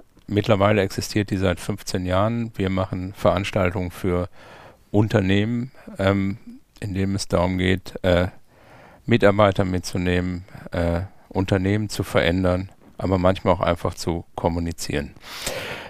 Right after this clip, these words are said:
Die Agentur gibt's seit fünfzehn Jahren. Vorher habe ich, äh, studiert, Geschichte und Philosophie. In den Veranstaltungen geht es letztlich nicht darum, Veranstaltungen nur zu organisieren, sondern es geht eigentlich uns darum,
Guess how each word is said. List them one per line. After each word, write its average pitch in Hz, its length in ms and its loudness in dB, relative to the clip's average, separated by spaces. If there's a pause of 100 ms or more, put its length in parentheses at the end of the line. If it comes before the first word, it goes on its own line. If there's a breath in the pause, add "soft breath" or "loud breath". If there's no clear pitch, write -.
Die 101 100 6
Agentur 110 320 6
gibt's 135 180 6
seit 120 120 6
fünfzehn 120 400 4
Jahren. 110 280 6
Vorher 117 380 6
habe 101 180 2
ich, - 300 -2
äh, 98 420 8
studiert, 107 680 2
Geschichte - 460 0
und 85 120 -2
Philosophie. 98 680 -2 (180)
In - 100 -4
den 95 100 2
Veranstaltungen 104 1040 2
geht 95 220 0
es - 280 -4
letztlich 92 440 0
nicht 110 260 0
darum, 101 680 2
Veranstaltungen 92 1080 2 (240 soft breath)
nur 92 160 0
zu - 240 -2
organisieren, 117 800 2
sondern 98 240 -4
es - 100 -14
geht 95 180 -4
eigentlich 92 300 -6
uns 101 280 -8
darum, 90 520 -4